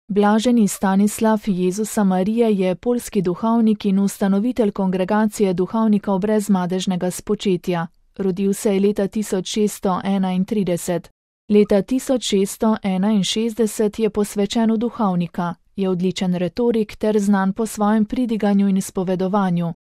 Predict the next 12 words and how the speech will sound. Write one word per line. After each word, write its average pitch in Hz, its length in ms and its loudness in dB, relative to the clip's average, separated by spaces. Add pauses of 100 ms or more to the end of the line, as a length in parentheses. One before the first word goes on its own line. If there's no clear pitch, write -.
(100)
Med 190 240 0
spokorniki, 247 840 0
ki 233 200 -4
prihajajo 202 600 -2
k - 120 -10
njemu, 240 360 2
je 214 140 2
tudi 233 280 -2
apostolski 214 760 -2
nuncij 220 440 2
na 185 140 0
Poljskem 226 600 -2